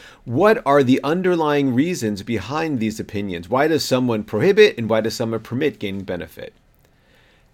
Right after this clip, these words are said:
At the center of the discussion were the two words wilderness, Bamidbar, and cut off, Gezerah, both of which occur in the biblical description of the scapegoat ritual.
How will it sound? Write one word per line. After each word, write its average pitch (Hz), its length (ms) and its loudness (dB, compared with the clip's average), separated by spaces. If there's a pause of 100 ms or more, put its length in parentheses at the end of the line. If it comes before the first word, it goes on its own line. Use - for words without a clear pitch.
At 170 120 -4
the 202 80 -2
center 254 420 4
of 131 80 4
the 123 100 2
discussion 127 640 0
were 110 100 2
the 101 100 -4
two 170 260 -4
words 123 420 0
wilderness, 135 920 2
Bamidbar, 120 1000 0 (360)
and 113 240 -2
cut - 300 0
off, 120 320 0
Gezerah, 90 600 -6 (800)
both 208 300 6
of 170 140 4
which 160 160 2
occur 127 300 4
in 120 80 2
the 113 60 2
biblical 131 380 0
description 120 500 -6
of 98 100 -4
the 90 60 -8
scapegoat 104 460 -4
ritual. 92 540 -8